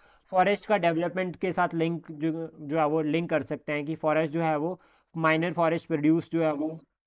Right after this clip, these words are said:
फार्मर की इनकम को जो है वो इंक्रीज करेंगे, तो वो भी हमारे लिए जो है वो हेल्पफुल रहेगा। नहीं तो सिंपल, मैम, सस्टेनेबल डेवलपमेंट गोल, सीधा सिंपल,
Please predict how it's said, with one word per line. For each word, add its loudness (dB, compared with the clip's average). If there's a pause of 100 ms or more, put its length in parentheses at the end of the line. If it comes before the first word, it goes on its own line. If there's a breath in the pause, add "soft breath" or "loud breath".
फार्मर 6
की 0
इनकम -2
को -2
जो -6
है -2
वो 0 (260)
इंक्रीज 0
करेंगे, -4
तो -2
वो 0
भी 0
हमारे -2
लिए 0
जो -2
है 0
वो -2 (120)
हेल्पफुल -4
रहेगा। -2 (320 soft breath)
नहीं -4
तो 0
सिंपल, -4 (480 soft breath)
मैम, -2 (100)
सस्टेनेबल -2
डेवलपमेंट -2
गोल, -6 (960)
सीधा 0
सिंपल, -6